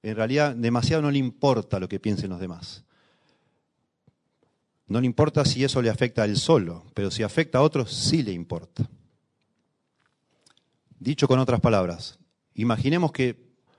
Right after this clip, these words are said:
como decíamos recién, usted y yo tememos tanto a Dios, nos importa tanto lo que Dios piensa, que ya no nos interesa lo que opine nadie de nosotros. Te podés parar a los gritos en cualquier lado, vas en un colectivo, te parás,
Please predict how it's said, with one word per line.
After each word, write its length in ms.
como 200
decíamos 320
recién, 400
usted 360
y 100
yo 200
tememos 580
tanto 380
a 40
Dios, 240
nos 180
importa 420
tanto 260
lo 80
que 60
Dios 140
piensa, 380
que 100
ya 140
no 80
nos 160
interesa 680
lo 140
que 100
opine 260
nadie 260
de 80
nosotros. 680
Te 120
podés 260
parar 280
a 60
los 120
gritos 300
en 60
cualquier 240
lado, 360
vas 180
en 60
un 60
colectivo, 400
te 120
parás, 520